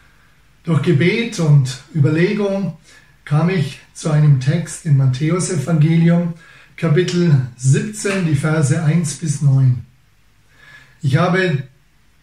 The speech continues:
die Verkündigung überschrieben mit dem Titel „Und sie sahen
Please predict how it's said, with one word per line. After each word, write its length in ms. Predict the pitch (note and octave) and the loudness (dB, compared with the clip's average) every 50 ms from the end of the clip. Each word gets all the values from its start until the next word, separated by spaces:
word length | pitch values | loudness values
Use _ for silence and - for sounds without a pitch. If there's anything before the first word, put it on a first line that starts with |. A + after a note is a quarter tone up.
| _ _ _ _ | _ _ _ _
die 120 | D#3+ D3 | -2 0
Verkündigung 960 | - - D#3 C3+ C#3+ F3 G3+ G#3+ G#3+ G#3+ G#3+ G3+ G3+ G3 G3 G3 F#3+ F3 D3 - - - - | 0 2 2 2 2 2 2 2 0 0 0 0 -2 -2 -4 -4 -4 -4 -4 -6 -8 -6 -2
überschrieben 1000 | D#3+ D3 C3+ D3+ C#3+ - - - D3 D#3+ F3+ G3+ F#3+ G3 G3+ G3 F#3+ F#3+ E3+ E3+ - - | 0 2 2 2 2 0 0 0 0 2 2 0 -2 -2 -2 -2 -2 -4 -4 -6 -6 -4
mit 180 | D#3+ D3 C3 D#3+ | -2 -2 0 2
dem 220 | D3+ C#3 C3 B2+ | 2 2 2 2
Titel 400 | - G3+ G#3 - A3 G#3+ G#3+ G#3+ - - - _ _ _ _ _ _ _ _ _ _ _ _ _ _ _ _ _ _ _ - | -2 -4 -6 -4 -4 -4 -4 -4 -6 -12 -18 _ _ _ _ _ _ _ _ _ _ _ _ _ _ _ _ _ _ _ -4
„Und 400 | E3+ F3 F#3 A3+ G#3+ - - - - _ _ _ _ _ _ _ _ _ _ | -2 -2 -2 -2 -4 -6 -8 -12 -18 _ _ _ _ _ _ _ _ _ _
sie 260 | - - - D#3+ C#3+ | -14 -6 0 0 2
sahen 680 | B2+ B2+ D#3 C#3+ D3 D3+ C#3+ D3+ D#3+ E3+ E3 E3 - | 2 2 2 0 2 2 4 2 4 4 2 0 0